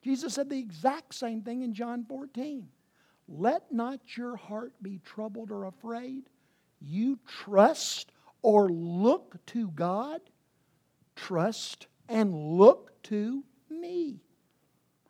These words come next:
Isaiah said it this way in chapter twenty-six. "You will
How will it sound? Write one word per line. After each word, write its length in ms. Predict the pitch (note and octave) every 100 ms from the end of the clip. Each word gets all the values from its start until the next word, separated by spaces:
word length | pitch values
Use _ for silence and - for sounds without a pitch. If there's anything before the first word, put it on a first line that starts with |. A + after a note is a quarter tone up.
| -
Isaiah 460 | F3 F3+ G#3+ A#3 B3
said 200 | C#4 C#4
it 120 | A#3
this 180 | D#4+ A#3
way 220 | B3+ G#3
in 80 | F3+
chapter 320 | G3+ G#3 G#3
twenty-six. 840 | G#3+ A#3 B3+ - F4 - - - _ _ _ _ _ _ _ _ -
"You 380 | D3+ G#3 A#3+
will 180 | A#3 F#3+